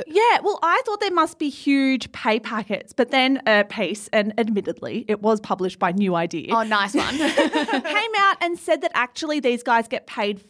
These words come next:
Speaker 1: far, far less than other shows. Like, they shared the pay packets, and of course, compared to the average salary, they're huge. It's like fifty thousand dollars, thirty thousand dollars,
Speaker 2: Yeah.
Speaker 1: twenty thousand dollars. However, when you compare that to the pay packets we see for other shows, which are in the hundreds of thousands,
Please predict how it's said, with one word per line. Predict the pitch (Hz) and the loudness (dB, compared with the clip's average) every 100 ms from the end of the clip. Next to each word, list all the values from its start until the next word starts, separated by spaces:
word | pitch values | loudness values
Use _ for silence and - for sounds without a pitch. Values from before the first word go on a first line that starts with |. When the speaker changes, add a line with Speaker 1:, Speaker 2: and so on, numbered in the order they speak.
| - | 0
Speaker 1:
far, | 214 220 | 4 4
far | 226 220 185 | 2 2 2
less | 185 185 | 2 -2
than | - 196 | -4 -6
other | 185 | -4
shows. | 190 - 254 - - | -4 -2 -2 -2 -2
Like, | 247 247 | -2 2
they | 269 | 0
shared | 262 330 330 | 0 2 2
the | - | 0
pay | - 180 | -6 -4
packets, | - 175 214 208 | -2 -2 -4 -6
and | 240 | -4
of | 226 - | -4 -8
course, | - 285 240 190 | -10 0 0 0
compared | - 208 214 | -2 -4 -4
to | 196 | -4
the | 208 | 0
average | 180 170 165 | 0 0 -4
salary, | 202 160 147 156 - | -4 -4 -4 -8 -10
they're | 196 208 | -2 0
huge. | 175 - - - | -2 -6 -12 -8
It's | 208 | -2
like | 226 214 _ _ - | -2 -2 _ _ -4
fifty | 269 - 226 | -4 -4 -2
thousand | 220 190 208 | 2 0 0
dollars, | 180 175 175 | -4 -4 -4
thirty | - 165 160 | -4 -4 -4
thousand | 160 156 151 170 | -2 -2 -2 -4
dollars, | 147 156 | -6 -4
Speaker 2:
Yeah. | 175 | -4
Speaker 1:
twenty | 160 170 | -6 -4
thousand | 165 - 165 | -6 -6 -6
dollars. | - - - - - - _ | -8 -10 -14 -20 -20 -20 _
However, | - 392 427 523 381 | -2 2 4 6 4
when | 320 339 | 2 0
you | 330 | -4
compare | 349 - 294 320 | -8 -4 0 2
that | 403 - | 2 -2
to | 302 | -4
the | 285 | -4
pay | - - 226 | -4 -4 -4
packets | 233 233 226 214 | -2 -2 -2 -4
we | 220 | -6
see | 214 208 | -2 -2
for | 208 196 | 0 -2
other | 165 | -2
shows, | 165 233 214 196 | -2 2 4 4
which | 196 185 | -2 -6
are | 208 | -6
in | |
the | 165 | -6
hundreds | - 226 269 311 | -4 -2 -2 -4
of | 226 190 | -6 -6
thousands, | 165 - - 73 262 | -6 -6 -10 -14 -16